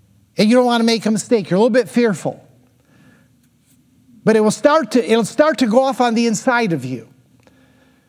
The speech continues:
And what I've always, what's, my pattern has been, I understand things better inside before my mind catches up.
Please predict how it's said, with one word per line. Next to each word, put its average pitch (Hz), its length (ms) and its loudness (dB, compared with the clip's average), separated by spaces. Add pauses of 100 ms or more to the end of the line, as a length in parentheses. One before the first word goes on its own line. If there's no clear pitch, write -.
(580)
And 214 80 2
what 233 100 2
I've 294 200 0
always, 254 320 2
what's, 208 260 -4 (420)
my 185 580 -2
pattern 220 460 -2
has 196 240 -2
been, 202 240 0
I 185 160 0
understand 233 640 -2
things 208 280 0
better 220 380 0
inside 196 640 -2
before 202 360 0
my 185 200 0
mind 190 320 -2
catches 160 420 -4
up. 147 320 -4